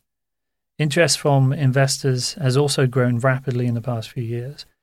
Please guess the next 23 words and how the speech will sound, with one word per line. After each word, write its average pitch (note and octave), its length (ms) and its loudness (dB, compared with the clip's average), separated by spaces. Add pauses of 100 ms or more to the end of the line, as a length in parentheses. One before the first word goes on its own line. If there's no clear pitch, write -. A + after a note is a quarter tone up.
(400)
According D3+ 360 2
to C#3 120 2
a C3+ 80 6
white C3+ 300 2
paper C#3 360 0
published C3+ 520 -2
on B2+ 100 0
a A#2 60 -4
Chinese B2+ 520 0
healthcare C3 500 -2
service C3+ 400 -2
platform, C#3 580 -4 (440)
companies C#3+ 460 0
in B2+ 100 2
China C3+ 540 2
working C3 420 2
on B2 160 2
organoids B2 720 2
and B2 380 2
organoids B2 500 2
on A2+ 100 0
chips - 380 -2 (360)
received C3 420 2